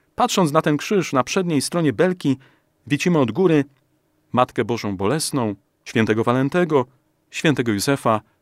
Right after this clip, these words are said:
oraz świętego Stanisława. Z prawej strony, również patrząc od góry, widzimy świętego Jana Ewangelistę, świętego Wawrzyńca, świętego Antoniego i prawdopodobnie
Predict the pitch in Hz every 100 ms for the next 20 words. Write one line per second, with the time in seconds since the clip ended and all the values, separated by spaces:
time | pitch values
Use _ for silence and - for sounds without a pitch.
0 | _ _ 151 190 - 180 107 107 - 101
1 | 98 - 87 95 107 - _ _ _ _
2 | - 160 165 147 - 180 175 151 170 151
3 | - 156 - 156 135 127 170 156 127 135
4 | 156 151 - _ - 156 143 143 143 143
5 | 135 - _ _ 123 120 110 113 208 -
6 | 147 - 98 110 110 117 117 175 180 -
7 | 139 - - - - - 151 160 143 139
8 | 147 202 175 147 - _ _ _ _ _
9 | _ - 185 214 160 147 131 101 101 110
10 | 113